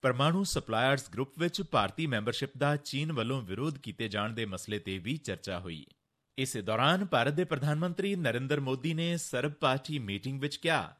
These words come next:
ਕਿ ਸਰਕਾਰ ਜੰਮੂ ਕਸ਼ਮੀਰ ਵਿੱਚ ਸਾਰੀਆਂ ਧਿਰਾਂ ਨਾਲ ਸੰਬੰਧਿਤ ਲੋਕਾਂ ਦੀਆਂ ਸ਼ਿਕਾਇਤਾਂ ਨੂੰ ਸੰਵਿਧਾਨ ਦੇ ਤਹਿਤ ਦੂਰ ਕਰਨ ਲਈ ਤਿਆਰ ਹੈ, ਪਰ ਨਾਲ ਹੀ ਉਹਨਾਂ ਨੇ ਇਹ ਵੀ ਸਪਸ਼ਟ ਕੀਤਾ ਕਿ ਦੇਸ਼ ਦੀ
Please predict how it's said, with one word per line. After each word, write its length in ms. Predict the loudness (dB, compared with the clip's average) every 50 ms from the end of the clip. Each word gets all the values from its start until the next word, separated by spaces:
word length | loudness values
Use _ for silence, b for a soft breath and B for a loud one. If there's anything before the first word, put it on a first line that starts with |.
| _ _ _
ਕਿ 100 | -4 -4
ਸਰਕਾਰ 540 | -2 -2 -2 -2 0 2 4 4 4 2 0
ਜੰਮੂ 320 | 0 -2 -2 -2 -2 -2 -4
ਕਸ਼ਮੀਰ 360 | -4 -4 -4 -4 -4 -2 -2
ਵਿੱਚ 220 | -2 -2 -2 -4
ਸਾਰੀਆਂ 460 | -6 -4 -2 0 0 0 0 0 -2 -2 -2
ਧਿਰਾਂ 220 | -2 -2 0 0
ਨਾਲ 220 | 0 0 -2 -2
ਸੰਬੰਧਿਤ 520 | -4 -6 -6 -4 -4 -2 -2 -2 -4 -4 -4
ਲੋਕਾਂ 320 | -6 -6 -4 -4 -4 -4
ਦੀਆਂ 200 | -4 -4 -4 -4
ਸ਼ਿਕਾਇਤਾਂ 540 | -4 -6 -6 -6 -6 -6 -4 -2 -2 -2 0
ਨੂੰ 220 | 0 -2 -4 -6 B B B B B B
ਸੰਵਿਧਾਨ 540 | -2 0 0 0 0 0 0 2 2 2 2
ਦੇ 100 | 0 -2
ਤਹਿਤ 320 | 0 0 0 0 0 -2 -4 -6
ਦੂਰ 260 | -4 -2 0 0 0
ਕਰਨ 260 | 0 0 -2 0 0 -2
ਲਈ 140 | -2 -4
ਤਿਆਰ 340 | -4 -4 -4 -4 -2 -2 -4
ਹੈ, 220 | -6 -8 -10 -12 -14 b b b b b b b _
ਪਰ 140 | 0 0 2
ਨਾਲ 220 | 2 2 4 4 4
ਹੀ 140 | 2 2
ਉਹਨਾਂ 260 | 0 0 0 0 2 2
ਨੇ 160 | 0 -2 -2
ਇਹ 120 | -2 -2 -2
ਵੀ 120 | -2 -2
ਸਪਸ਼ਟ 360 | -4 -2 -2 -2 -2 -2 -4
ਕੀਤਾ 300 | -8 -8 -4 -2 -2 -2
ਕਿ 140 | 0 0 -2
ਦੇਸ਼ 300 | -2 0 -2 -2 -2 -2 -2
ਦੀ 160 | -2 -2 -2